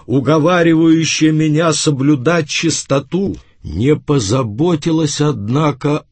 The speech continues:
обуздать супружеской привязанностью то, о чём услышала от мужа,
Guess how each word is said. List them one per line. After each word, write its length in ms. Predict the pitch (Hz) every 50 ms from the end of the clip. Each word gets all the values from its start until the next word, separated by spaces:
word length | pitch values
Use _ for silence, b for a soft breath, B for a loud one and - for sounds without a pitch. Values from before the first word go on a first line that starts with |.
| _ _ -
обуздать 960 | 117 139 131 107 95 120 139 131 104 80 78 82 82 87 139 147 147 143 143
супружеской 1000 | - - - 135 135 120 - - 120 131 143 139 - 117 127 120 - - 127 120
привязанностью 1300 | 98 - - 107 117 110 95 113 151 170 170 160 143 104 98 113 104 101 95 87 - - - 90 85 - -
то, 320 | - 143 151 160 151 156 -
о 180 | - 131 131 131
чём 300 | - - 139 131 131 127
услышала 800 | 127 123 - - - 120 139 147 139 - - 127 123 123 123 127 120
от 140 | - -
мужа, 720 | 98 107 123 135 147 151 147 143 127 95 90 113 110 98